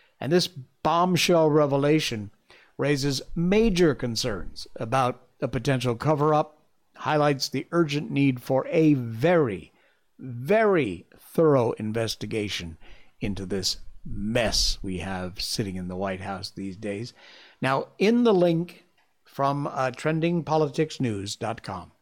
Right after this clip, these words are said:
there's a link in our show notes. You'll find this story. It'll give you all the details. And included right there is the video.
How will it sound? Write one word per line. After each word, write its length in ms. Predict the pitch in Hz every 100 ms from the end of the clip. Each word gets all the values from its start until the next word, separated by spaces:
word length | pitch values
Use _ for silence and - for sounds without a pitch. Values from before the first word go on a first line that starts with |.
| _ _ _
there's 120 | -
a 60 | 113
link 220 | 131 135
in 100 | 151
our 120 | 156
show 240 | 156 151 127
notes. 400 | 113 104 - - _ - - -
You'll 160 | 127 120
find 380 | - 151 170
this 160 | 160 151
story. 460 | - 147 131 135 147
It'll 140 | 117
give 200 | 117 123
you 100 | 135
all 260 | - 139 135
the 100 | 131
details. 600 | 135 131 113 95 90 - - - _ -
And 240 | 151 165
included 760 | 170 156 - 247 226 143 139 - _ -
right 320 | 123 220 -
there 420 | 202 156 107 113 - _ _ -
is 160 | 127
the 100 | 123
video. 520 | 123 147 135 98 85